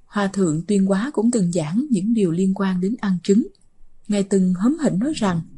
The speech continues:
"Nếu bạn không sợ đời sau làm trứng cho người ta ăn, thì bạn có thể ăn bất kỳ trứng gì. Bởi nhân quả đan xen chồng chéo phức tạp, mỗi người lại có phước đức nhân duyên bất đồng nhau.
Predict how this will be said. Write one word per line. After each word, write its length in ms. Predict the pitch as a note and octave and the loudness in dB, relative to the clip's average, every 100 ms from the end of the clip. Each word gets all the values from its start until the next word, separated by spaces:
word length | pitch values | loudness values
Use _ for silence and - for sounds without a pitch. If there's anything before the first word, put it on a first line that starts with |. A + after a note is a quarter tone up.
| - - - _ - - | -20 -20 -20 _ -8 2
"Nếu 160 | G#3+ | 4
bạn 300 | G#3+ E3+ C#3+ | 4 0 -4
không 280 | D#3 F3 E3+ | -6 -4 -4
sợ 220 | D#3+ D#3 D#3+ | -2 0 0
đời 200 | E3+ D3 | 0 -2
sau 300 | - E3+ E3 | -4 -6 -4
làm 220 | E3+ D3 D3 | -4 -6 -2
trứng 220 | F#3+ C#4 | 0 0
cho 100 | D4+ | 2
người 180 | G3+ D#3 | 2 2
ta 140 | D3+ D#3+ | -2 -6
ăn, 340 | D#3+ E3 E3 - - - - | -6 -6 -6 -10 -20 -20 -6
thì 120 | A#3 G#3 | -2 2
bạn 240 | F#3 F#3 | 2 0
có 100 | C#4+ | -4
thể 340 | C#4 E3 G3 - | -2 -4 -4 -4
ăn 320 | F3+ E3+ E3+ | -6 -4 -4
bất 280 | C#4+ _ - | -6 _ -2
kỳ 240 | E3+ D3 | 0 -2
trứng 280 | - A3 D4+ | -4 -6 0
gì. 260 | G#3+ E3+ D#3 _ _ _ _ _ _ - | 4 2 0 _ _ _ _ _ _ -2
Bởi 320 | E3 E3 G#3+ | 2 2 2
nhân 280 | A3+ F3+ E3+ | 2 2 0
quả 220 | D#3 G3 | -2 -2
đan 240 | G3 E3+ | -2 -2
xen 340 | - F#3 E3+ E3 | -2 0 -2 -4
chồng 220 | D#3+ D#3 | -6 -2
chéo 180 | G3 B3 | -2 0
phức 180 | D4+ - | -2 0
tạp, 260 | F#3 D3+ _ - _ _ _ | -2 -2 _ -20 _ _ _
mỗi 180 | F#3 G#3+ | 2 2
người 280 | C#4 A3 G3 | 4 4 4
lại 140 | F3 | 2
có 160 | F3 B3+ | -2 -4
phước 260 | - D4 D4 | -2 -2 0
đức 140 | D4+ D#4 | -2 0
nhân 340 | G3+ F#3 E3+ F3 | 0 2 0 -2
duyên 240 | E3+ E3 | -2 0
bất 200 | B3+ - | -2 -2
đồng 240 | E3+ D#3 D#3 | -6 -4 -4
nhau. 320 | E3 E3 | -4 -4